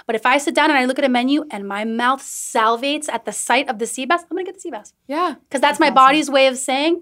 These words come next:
Speaker 1: psychologically, because digestion starts in the brain, right? So,
Speaker 3: Mm.
Speaker 1: right, you're, you're,
Speaker 3: I, I,
Speaker 1: you, you
Speaker 3: I, I
Speaker 1: bec-
Speaker 3: know it probably sounds silly to the listeners, but I didn't know that. <laughs>
Speaker 1: Well, well, it, meaning, meaning that if you sit down,
Speaker 3: Mm-hmm.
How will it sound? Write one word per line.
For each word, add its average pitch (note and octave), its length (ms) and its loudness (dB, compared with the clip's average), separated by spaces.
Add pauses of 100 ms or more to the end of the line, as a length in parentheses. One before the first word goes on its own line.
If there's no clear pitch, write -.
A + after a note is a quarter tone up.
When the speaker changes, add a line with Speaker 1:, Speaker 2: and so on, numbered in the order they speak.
Speaker 1:
psychologically, C4 800 0
because B3 340 -8
digestion A#3+ 600 -4
starts G#3+ 320 -6
in G3 80 -14
the F#3+ 60 -18
brain, G#3+ 360 -12
right? A3 320 -10 (300)
So, A3 500 4
Speaker 3:
Mm. A3 100 -20 (760)
Speaker 1:
right, A3+ 240 0
you're, A3 220 -4
you're, A3 180 -8 (100)
Speaker 3:
I, G#3 240 -8
I, G#3+ 120 -4
Speaker 1:
you, C4+ 200 -6
you B3 100 -2
Speaker 3:
I, G#3 60 2
I G3+ 120 0
Speaker 1:
bec- G#3+ 80 -2
Speaker 3:
know A3 140 2
it A3 80 -4
probably A3 200 -2
sounds G3+ 260 -4
silly G3+ 240 -4
to G3 100 -14
the G3 140 -10
listeners, F#3+ 380 -12
but F3+ 120 -16
I F#3 80 -16
didn't F#3+ 180 -14
know - 160 -20
that. - 220 -18 (120)
<laughs> - 180 -4
Speaker 1:
Well, F4 260 6
well, D#4+ 320 4
it, D#4+ 220 -6
meaning, D#4+ 480 6
meaning D4 480 -2
that A#3 300 0
if C4 160 -6
you D4+ 240 4
sit D#4 400 -6
down, A3+ 480 0
Speaker 3:
Mm-hmm. G3+ 540 -8